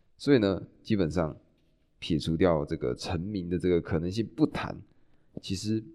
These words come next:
“我不知道”学派呢，它呢，帮你保留了你很多的可能性。我觉得书中这个霍华马克斯呢，他在这个章节的最后一部分，他呢，就仔细探讨了，如果你真的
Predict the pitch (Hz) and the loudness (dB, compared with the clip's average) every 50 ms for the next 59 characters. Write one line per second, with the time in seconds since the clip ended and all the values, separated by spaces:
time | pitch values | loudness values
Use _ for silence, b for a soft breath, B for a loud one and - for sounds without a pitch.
0 | - - 80 82 76 78 92 - 82 85 80 87 85 - - 71 67 - 92 78 | -16 -8 -6 -4 -2 -2 -2 -2 -2 0 0 0 0 0 -2 -4 -4 -2 -2 -4
1 | 69 64 62 62 53 b b b b b b _ - 87 87 90 90 87 - - | -4 -4 -6 -8 -10 b b b b b b _ -4 -2 -2 0 -2 -4 -4 -8
2 | _ - 87 82 78 73 - - 87 76 73 71 73 78 82 92 87 69 - 78 | _ -8 -6 -6 -6 -8 -4 0 0 2 2 2 0 2 2 4 2 2 0 -4
3 | 82 76 - - - - - 78 67 50 50 - - 87 90 92 87 - 73 55 | -8 -8 -8 -10 -8 -6 -6 -6 -6 -8 -12 -6 -2 0 0 0 2 0 0 0
4 | - - _ - - - 64 - - - - - - 71 - - _ _ _ _ | -2 -8 _ -12 -8 -8 -8 -8 -10 -14 -14 -12 -12 -12 -14 -16 _ _ _ _
5 | _ _ _ - 160 165 127 107 98 95 98 98 101 101 - - 139 135 139 139 | _ _ _ -2 -2 0 2 2 0 0 -2 -4 -6 -6 0 0 0 2 2 0
6 | 139 139 139 - - _ _ - - - 117 110 - 95 82 78 78 87 - 117 | 0 -2 -6 -14 -20 _ _ -20 -12 -6 -6 -2 0 0 0 0 0 -2 -2 -2
7 | 101 95 85 78 80 82 92 85 - 90 87 90 87 85 90 95 85 90 90 87 | -2 -2 -2 -4 -4 -4 -6 -6 -6 -8 -8 -6 -6 -6 -6 -6 -2 -2 -2 -2
8 | 85 b b b b b b b b - - 120 104 101 98 - 113 123 - - | -2 b b b b b b b b 2 4 4 4 4 2 0 0 -4 -2 -4
9 | 101 87 85 - - 101 90 85 98 87 85 - - 87 78 - - 78 71 80 | -4 -4 -4 -2 -2 -2 -2 0 -2 -4 -4 -2 -4 -6 -6 -2 -4 -4 -4 -6
10 | - _ _ _ _ - 95 92 92 90 90 90 - 95 92 90 - 73 73 - | -12 _ _ _ _ -8 -8 -6 -6 -8 -8 -10 -10 -10 -10 -10 -10 -10 -10 -8
11 | 95 92 90 - - 127 98 87 92 87 65 65 65 - - - _ _ 107 117 | -8 -8 -8 -4 -4 -4 -4 -4 -6 -6 -4 -4 -4 -6 -8 -12 _ _ -4 -2
12 | 117 127 110 90 82 80 - 123 123 131 131 107 76 | 0 0 -2 -2 -4 -2 0 0 0 4 4 2 2